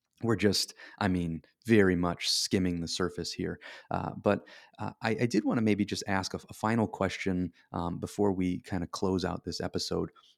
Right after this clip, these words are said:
of when do we cross the line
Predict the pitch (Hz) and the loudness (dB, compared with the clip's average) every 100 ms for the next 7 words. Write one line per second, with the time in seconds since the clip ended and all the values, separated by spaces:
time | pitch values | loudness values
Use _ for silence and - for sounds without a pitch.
0 | _ 101 92 - _ _ 107 92 117 190 | _ -2 -2 -4 _ _ -14 -2 2 4
1 | 190 113 120 110 101 92 - 101 95 - | 4 6 4 6 2 2 0 2 2 2
2 | - 82 90 92 85 | -4 -2 0 0 -2